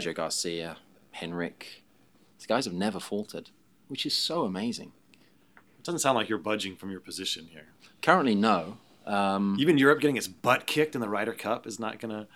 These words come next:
Speaker 2: motivate you?
Speaker 1: It's not easy to watch. Genuinely. Um,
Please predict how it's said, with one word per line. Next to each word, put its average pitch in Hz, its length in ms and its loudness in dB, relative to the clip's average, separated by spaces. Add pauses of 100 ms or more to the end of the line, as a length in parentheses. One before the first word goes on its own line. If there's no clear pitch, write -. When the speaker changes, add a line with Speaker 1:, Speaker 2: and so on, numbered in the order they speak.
(300)
Speaker 2:
motivate 117 580 2
you? 123 240 -6 (140)
Speaker 1:
It's 131 260 4
not 120 220 6
easy 113 240 6
to 101 80 4
watch. 90 360 0 (920)
Genuinely. 110 480 4 (640)
Um, 90 480 -8